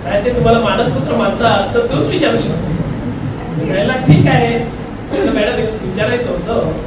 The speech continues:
असा शब्दालंकाराचा कार्यक्रम होता, आम्ही गेलो. "मॅडम, एक विचारायचं होतं, आपण, अ, एक, अ,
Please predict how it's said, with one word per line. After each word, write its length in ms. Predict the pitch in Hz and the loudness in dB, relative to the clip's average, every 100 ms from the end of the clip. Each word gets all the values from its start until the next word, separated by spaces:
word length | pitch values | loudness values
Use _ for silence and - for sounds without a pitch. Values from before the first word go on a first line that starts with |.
| - - - 165 | -8 -10 -10 -8
असा 280 | 202 - | -6 -4
शब्दालंकाराचा 640 | 196 190 190 185 202 - 131 | -2 -2 -2 -2 -4 -4 -4
कार्यक्रम 540 | 185 - - - 220 | -2 -2 -4 -2 0
होता, 480 | 202 185 202 165 165 - - - | 0 2 0 0 -4 -6 -10 -10
आम्ही 220 | - 165 | -6 -4
गेलो. 240 | 170 180 - - 190 185 - - - | -2 0 2 2 -2 -4 -8 -10 -4
"मॅडम, 160 | 240 240 | 0 2
एक 200 | 226 208 | 0 -2
विचारायचं 400 | 214 208 196 - | -2 -2 -2 -4
होतं, 200 | - - - - - - 294 285 277 | -6 -6 -8 -10 -10 -6 -4 -4 -4
आपण, 320 | - 262 262 | 2 4 4
अ, 360 | 247 233 233 - | 4 2 0 -2
एक, 220 | 277 220 | -2 2
अ, 260 | 202 185 | 2 4